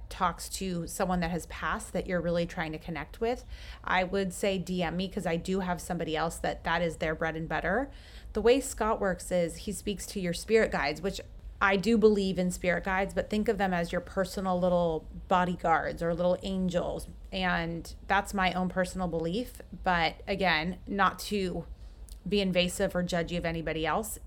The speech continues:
Again, I can tell you my, <laughs> my husband does not believe in any of this. I definitely do. And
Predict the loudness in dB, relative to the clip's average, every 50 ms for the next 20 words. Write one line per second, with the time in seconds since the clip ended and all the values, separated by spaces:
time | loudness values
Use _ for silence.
0 | -16 -16 -14 -6 -4 0 2 4 4 4 2 -2 -6 -10 -12 -6 -2 -2 -2 0
1 | 0 6 8 10 10 10 8 4 4 6 6 4 4 2 -2 -10 -14 -14 -14 -16
2 | -14 -8 -2 0 2 2 4 4 4 6 6 6 10 8 8 8 8 6 4 6
3 | 4 2 2 4 4 4 4 4 2 2 2 2 2 2 2 2 2 2 4 2
4 | 2 2 2 2 4 4 2 4 6 6 6 6 4 0 0 0 0 0 -2 -2
5 | -2 -2 -2 -2 0 -2 -4 -4 -6 -12 -14 -14 -14 -14 -14 -14 -14 -14 -10 -4
6 | 0 4 6 6 6 6 4 4 2 0 -2